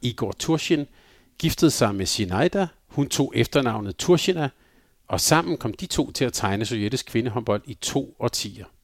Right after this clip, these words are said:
Men ved indgangen til halvfjerdserne var det D D R, der stod klar til at erobre den kvindelige verdenstrone. Mange vil sikkert kende Waltraud Kretschmar,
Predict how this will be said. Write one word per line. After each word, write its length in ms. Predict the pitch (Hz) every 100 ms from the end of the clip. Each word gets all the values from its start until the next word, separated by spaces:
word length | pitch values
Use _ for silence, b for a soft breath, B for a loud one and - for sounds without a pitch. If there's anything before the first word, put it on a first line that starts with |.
| _ _ _ _ _
Men 160 | 123 120
ved 80 |
indgangen 380 | 156 208 202 190
til 120 | 170
halvfjerdserne 600 | 160 147 120 95 113 120 80
var 140 | 87
det 140 | 110
D 140 | 117 107
D 20 |
R, 240 | 87 90 95 -
der 60 | -
stod 180 | -
klar 280 | 101 - 117
til 160 | 110 -
at 80 | 95
erobre 400 | - 120 - 127
den 200 | 117 107 - b b b
kvindelige 500 | - 104 90 92 101
verdenstrone. 720 | 87 80 80 - - 87 80 78 _ _ _ _ _ _ _ _ _ _ _ _
Mange 360 | - 85 147 123
vil 240 | 123 156
sikkert 340 | 110 - 117 -
kende 300 | - 101 127
Waltraud 320 | 98 - 95
Kretschmar, 580 | - 117 - 123 98